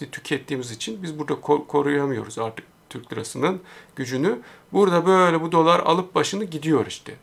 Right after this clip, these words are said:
Buralara kadar geliyor. O sırada yurt dışındaki rüzgar aslında T L'den yana olduğu halde,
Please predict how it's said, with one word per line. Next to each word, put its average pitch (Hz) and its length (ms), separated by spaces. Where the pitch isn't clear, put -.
Buralara 123 420
kadar 139 260
geliyor. 127 320
O 175 120
sırada 175 440
yurt 180 260
dışındaki 139 680
rüzgar 170 480
aslında 170 560
T 165 240
L'den 165 320
yana 160 360
olduğu 151 360
halde, 113 280